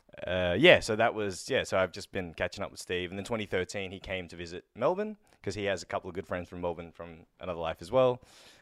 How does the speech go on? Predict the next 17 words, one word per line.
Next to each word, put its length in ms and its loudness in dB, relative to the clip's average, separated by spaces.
Um, 360 -2
and 180 -2
then 120 -6
now 160 -2
we're 100 -8
here. 280 -10
So 140 -14
this 180 -10
is 100 -12
fifth 240 -12
time 240 -4
with 80 -12
Steve. 380 -6
There 160 -6
you 80 -4
go. 220 2
Boom. 260 -2